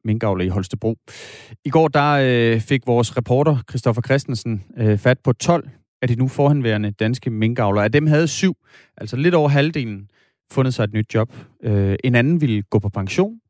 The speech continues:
og resten havde altså stadig travlt med at, at lukke ned for, for minkfarmene, øh, til at de har været i stand til at,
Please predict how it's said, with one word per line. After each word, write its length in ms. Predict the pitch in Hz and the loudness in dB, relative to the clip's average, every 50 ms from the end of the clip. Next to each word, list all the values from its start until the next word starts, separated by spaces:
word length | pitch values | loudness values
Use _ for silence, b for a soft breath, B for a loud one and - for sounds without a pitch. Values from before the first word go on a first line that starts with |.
| _ _ - | _ _ -2
og 300 | 117 113 110 107 98 110 | 2 4 4 4 4 2
resten 460 | 123 143 127 - - 123 104 92 98 - - | 0 -2 -2 -4 -8 -8 -8 -8 -10 -6 0
havde 160 | 123 120 110 | 2 2 4
altså 180 | 107 101 110 | 2 2 -2
stadig 220 | 107 - 127 131 127 | 0 0 0 0 0
travlt 320 | - - 135 123 113 107 | 0 2 2 2 2 2
med 120 | 113 117 120 | 2 2 2
at, 380 | 120 - - 107 98 95 95 B B B B B | 2 2 2 2 2 0 -2 B B B B B
at 100 | - 117 | 2 4
lukke 220 | 117 113 107 - 127 | 6 6 4 4 2
ned 160 | 131 131 131 | 0 0 0
for, 420 | 120 - 120 107 101 98 98 - - | -2 -2 -2 0 0 0 0 -2 -4
for 120 | - 123 110 | -4 -2 0
minkfarmene, 680 | 107 110 120 135 - - 107 95 92 92 92 90 90 - _ _ _ - | 0 0 -2 -2 -2 -2 -2 -2 -2 -4 -6 -8 -8 -10 _ _ _ -6
øh, 240 | 101 95 92 90 92 - | -4 -4 -4 -4 -6 -6
til 120 | - - | -2 -2
at 180 | 120 113 104 - | 0 0 -2 -2
de 80 | 104 101 | -2 -2
har 180 | 95 95 92 | 0 0 0
været 160 | 90 95 92 | 0 0 0
i 40 | 92 | 0
stand 220 | 92 - 110 101 95 | 0 -2 -2 -4 -2
til 120 | - 110 | -2 -4
at, 320 | 104 - 92 98 90 90 | -4 -2 -4 -6 -6 -6